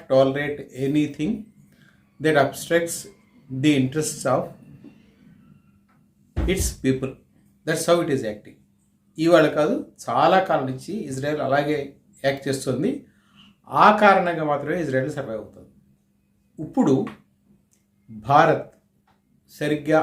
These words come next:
అదే పద్ధతి అనుసరిస్తుంది. నిన్నటి వరకు ఇజ్రాయిల్, సారీ, పాకిస్తాన్ నుంచి వచ్చిన టెర్రరిస్టుల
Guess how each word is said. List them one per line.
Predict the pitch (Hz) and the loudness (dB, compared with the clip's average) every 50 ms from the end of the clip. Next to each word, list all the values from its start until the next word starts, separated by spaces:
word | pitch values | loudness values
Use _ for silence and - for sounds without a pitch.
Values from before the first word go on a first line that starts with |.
| - - 139 | 0 -2 -4
అదే | 135 156 165 165 | -4 -2 -2 0
పద్ధతి | 160 151 131 123 131 127 131 | 0 0 -2 -2 -2 -2 -2
అనుసరిస్తుంది. | - 101 - - - - - - - - _ _ _ _ _ _ _ _ _ _ _ _ _ _ _ _ _ _ _ _ _ _ _ _ _ _ _ _ _ _ _ _ _ _ _ _ _ _ _ _ _ _ _ _ - 139 | -4 -6 -12 -16 -18 -18 -20 -20 -20 -20 _ _ _ _ _ _ _ _ _ _ _ _ _ _ _ _ _ _ _ _ _ _ _ _ _ _ _ _ _ _ _ _ _ _ _ _ _ _ _ _ _ _ _ _ -4 0
నిన్నటి | 147 160 185 196 190 190 | 2 4 4 4 4 4
వరకు | 165 147 127 127 - - 120 - - _ _ - - _ _ _ _ _ _ _ _ _ _ _ _ _ _ _ _ _ _ _ _ _ _ _ _ _ - | 2 2 2 0 -4 -8 -14 -16 -16 _ _ -20 -20 _ _ _ _ _ _ _ _ _ _ _ _ _ _ _ _ _ _ _ _ _ _ _ _ _ -8
ఇజ్రాయిల్, | 135 135 135 139 156 151 160 160 160 160 156 160 - - _ _ _ _ _ _ _ _ - | -4 -4 -2 -2 0 2 4 4 4 4 2 -4 -8 -12 _ _ _ _ _ _ _ _ -10
సారీ, | - - 139 131 - - - _ _ _ _ _ _ _ _ _ _ - | -4 -2 -2 -2 -4 -8 -16 _ _ _ _ _ _ _ _ _ _ 2
పాకిస్తాన్ | 143 151 185 202 196 - 214 202 - - - 185 165 160 160 - - - _ _ _ _ _ _ _ _ - 156 | 6 6 6 6 6 4 0 0 0 -2 0 0 0 0 0 -4 -8 -14 _ _ _ _ _ _ _ _ -6 -6
నుంచి | 165 170 170 170 - 170 | -4 -4 -4 -4 -4 -2
వచ్చిన | 156 151 151 - 156 151 147 139 | -2 -2 -4 -4 -4 -2 -2 -2
టెర్రరిస్టుల | - 139 135 135 151 156 156 156 - - - 160 143 | 2 0 2 2 2 0 0 0 -4 -8 -8 -6 -6